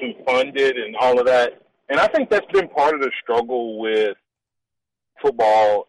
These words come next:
in Tuscaloosa. And, you know, they, they made a change a couple of years ago, Ryan,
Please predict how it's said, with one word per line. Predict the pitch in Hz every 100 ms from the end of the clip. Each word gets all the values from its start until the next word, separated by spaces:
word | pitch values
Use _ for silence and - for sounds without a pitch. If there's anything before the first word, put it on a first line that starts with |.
| -
in | 123 120 113 -
Tuscaloosa. | 107 - 104 101 - 107 101 98
And, | 95 87 _ _ _ _
you | -
know, | 120 220 214 _ - 208
they, | 120 117
they | 123 131
made | 131 147 165
a | 160 - -
change | 143 143 139 135 117 -
a | 120
couple | - 127 151 139
of |
years | 139 135 135 117
ago, | 117 117 110
Ryan, | 110 107 110 110 107